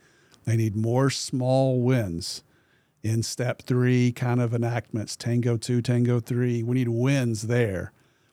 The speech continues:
to create confidence, to create enough safety and enough strength so to,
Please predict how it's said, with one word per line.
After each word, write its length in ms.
to 100
create 400
confidence, 920
to 100
create 420
enough 360
safety 800
and 140
enough 260
strength 640
so 180
to, 160